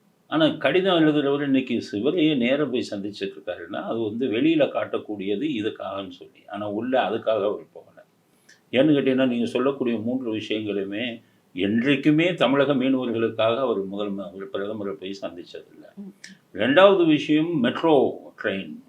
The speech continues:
Speaker 1: மெட்ரோ ட்ரெயின் வந்து ஃபினான்ஷியல், அதாவது இது நிதி ஒதுக்கீடு
Speaker 2: நிதி
Speaker 1: இல்லைன்னா, ஒரு நிர்மலா சீதாராமன்
Speaker 2: சீதாராமன்
Speaker 1: தான் போய்
Speaker 2: தான்.
Speaker 1: பார்க்கணும்.
Speaker 2: கண்டிப்பா.
Speaker 1: அவருடைய ஜி ஸ்கொயர் வந்து ரைடு அடிக்கும்போது நிர்மலா சீதாராமனை ஏர்போர்ட்ல போய் தனியா சந்திச்சுட்டு வந்தார்.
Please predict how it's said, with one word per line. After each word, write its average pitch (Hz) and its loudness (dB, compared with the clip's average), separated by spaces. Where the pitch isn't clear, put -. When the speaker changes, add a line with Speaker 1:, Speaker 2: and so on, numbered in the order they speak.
Speaker 1:
மெட்ரோ 165 -2
ட்ரெயின் 165 0
வந்து 151 -2
ஃபினான்ஷியல், 139 -2
அதாவது 123 2
இது 127 0
நிதி 139 4
ஒதுக்கீடு 131 2
Speaker 2:
நிதி 107 2
Speaker 1:
இல்லைன்னா, 131 2
ஒரு 156 -2
நிர்மலா 139 0
சீதாராமன் 190 0
Speaker 2:
சீதாராமன் 180 4
Speaker 1:
தான் 156 0
போய் 101 -4
Speaker 2:
தான். 190 -8
Speaker 1:
பார்க்கணும். - -16
Speaker 2:
கண்டிப்பா. - -20
Speaker 1:
அவருடைய 127 4
ஜி 135 2
ஸ்கொயர் 127 2
வந்து 113 -2
ரைடு 127 -2
அடிக்கும்போது 110 -4
நிர்மலா 131 -2
சீதாராமனை 104 -4
ஏர்போர்ட்ல 120 0
போய் 104 -6
தனியா 110 -6
சந்திச்சுட்டு 95 -14
வந்தார். 87 -14